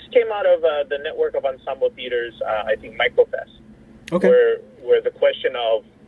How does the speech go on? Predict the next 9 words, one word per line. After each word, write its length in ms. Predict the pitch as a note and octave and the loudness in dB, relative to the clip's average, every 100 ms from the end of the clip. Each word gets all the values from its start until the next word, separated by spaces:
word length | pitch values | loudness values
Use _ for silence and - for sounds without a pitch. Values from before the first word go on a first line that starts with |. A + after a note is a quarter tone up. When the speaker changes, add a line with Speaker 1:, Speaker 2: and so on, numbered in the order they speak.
| - - | -20 -20
Speaker 1:
your, 220 | B2+ B2 | -4 -2
your, 260 | A#2+ B2+ A#2 - | -2 0 -2 -2
your 240 | C3 A#2 B2+ | 0 2 4
organization 760 | C#3+ C#3+ C3+ C3 C3 B2 A#2+ | 2 0 -2 -2 -4 -6 -6
or 100 | A2+ | -4
your 160 | G#2+ G#2+ - | -2 -4 -4
theater 300 | A#2 A2+ A2+ | -6 0 0
and 160 | - - | -2 -12
place. 320 | - G2+ - | 0 0 0